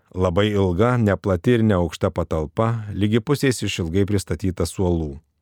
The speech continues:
Į pat aną galą turėti naujokai, o šiame gale arčiau prie durų susėda senokai.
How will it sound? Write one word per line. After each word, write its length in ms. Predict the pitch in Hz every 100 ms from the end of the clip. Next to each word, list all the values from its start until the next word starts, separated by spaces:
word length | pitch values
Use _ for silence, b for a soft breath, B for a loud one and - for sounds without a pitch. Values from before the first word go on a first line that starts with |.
| _ _ _ _ _ _ _ _
Į 80 | 117
pat 220 | 139 131
aną 160 | 120 113 104
galą 260 | 110 110 101
turėti 400 | 110 104 104 -
naujokai, 720 | 90 85 85 104 113 131 117 107 b b b
o 80 | 95
šiame 320 | - 101 113
gale 300 | 110 104 104
arčiau 420 | 104 90 82 87 82
prie 220 | 85 80
durų 300 | 78 110 107
susėda 420 | 95 - 85 85
senokai. 600 | - 85 85 71 - 73